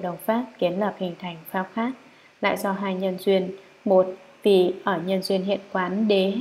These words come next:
khởi tà hạnh. Hai, vì ở hiện quán đế khởi tà hạnh. Lại nữa, nương hành dục, hành phước, chuyển chuyển theo đuổi cả hai hành có sáu chủng ái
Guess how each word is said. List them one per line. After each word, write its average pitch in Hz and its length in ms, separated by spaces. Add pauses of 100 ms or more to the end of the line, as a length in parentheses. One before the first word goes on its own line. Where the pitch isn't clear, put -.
(120)
khởi 190 340 (100)
tà 175 140
hạnh. 185 280 (480)
Hai, 196 320 (360)
vì 196 140
ở 185 140
hiện 175 240 (100)
quán 185 260
đế 196 200 (120)
khởi 190 240 (200)
tà 185 120
hạnh. 180 320 (1400)
Lại 196 200
nữa, 196 420
nương 208 220
hành 185 240
dục, 180 300
hành 175 160
phước, 269 280 (340)
chuyển 190 220
chuyển 190 260
theo 190 140
đuổi 190 300
cả 185 220
hai 190 160
hành 185 240 (100)
có 175 140
sáu 175 340
chủng 220 240
ái 180 180